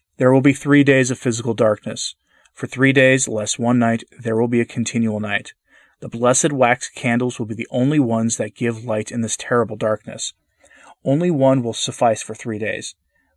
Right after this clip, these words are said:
but in the homes of the wicked they will not give any light. During these three days and two nights, the demons will appear under the most hideous forms. You will hear in the air the most horrible blasphemies.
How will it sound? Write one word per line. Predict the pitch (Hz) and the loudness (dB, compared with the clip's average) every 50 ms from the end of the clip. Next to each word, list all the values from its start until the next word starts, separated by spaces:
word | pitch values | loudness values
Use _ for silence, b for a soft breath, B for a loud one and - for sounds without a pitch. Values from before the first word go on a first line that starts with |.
| _ _ | _ _
but | 123 120 | -2 0
in | 117 113 | 0 0
the | 107 - | -2 -2
homes | - - 127 139 139 139 | 0 0 2 2 2 0
of | 143 139 | 0 0
the | 143 | 0
wicked | 135 123 120 113 - 127 117 120 - | 2 2 0 0 0 -4 -4 -4 -6
they | 113 113 107 | -6 -4 -4
will | 110 107 110 | -2 -2 -2
not | 110 107 110 107 - | -2 -4 -4 -4 -4
give | 120 110 110 - | -4 -4 -4 -4
any | 123 117 117 110 | -2 -2 -2 -2
light. | 107 107 101 104 98 - - - - _ _ b b b b b b b b _ _ - - | -2 -4 -6 -6 -8 -8 -10 -14 -20 _ _ b b b b b b b b _ _ -12 -12
During | 127 117 - 123 127 135 139 | -10 -2 2 4 4 4 4
these | 131 127 131 123 - | 4 4 2 2 0
three | - 135 127 123 120 | 0 0 0 2 4
days | 123 120 120 120 117 | 4 4 4 4 2
and | - 120 113 110 - | -2 -4 -6 -4 -4
two | - - 123 | -2 -2 0
nights, | 120 110 107 107 110 - - - _ _ _ _ _ | 0 0 -2 -4 -6 -6 -8 -10 _ _ _ _ _
the | - 123 | -10 -4
demons | 113 127 123 131 139 143 139 143 | 2 4 4 6 6 4 4 4
will | 139 135 | 2 2
appear | 131 131 - - 117 113 110 - | 2 0 -2 -4 -2 -2 -2 -2
under | 117 113 110 | -4 -6 -4
the | 113 110 | -4 -2
most | 110 113 113 - - | -2 -4 -4 -6 -10
hideous | - - 143 139 127 113 104 - | -6 -4 0 0 0 0 0 -4
forms. | - - 135 120 104 98 - - - - _ _ _ _ _ _ _ _ _ _ _ _ _ _ _ _ | -6 -6 -6 -6 -6 -6 -10 -12 -16 -18 _ _ _ _ _ _ _ _ _ _ _ _ _ _ _ _
You | _ 135 131 | _ 0 0
will | 123 | 0
hear | - - - 156 170 185 | 0 0 0 2 2 4
in | 190 | 2
the | 190 175 - | 0 0 2
air | 127 127 131 | 2 2 4
the | 131 | 2
most | 123 117 110 - | 0 -2 -4 -6
horrible | - 117 110 104 107 110 | -6 -6 -6 -4 -4 -4
blasphemies. | 113 127 120 120 120 113 - - 104 - - - - | -2 2 4 4 4 2 0 -8 -14 -14 -14 -16 -16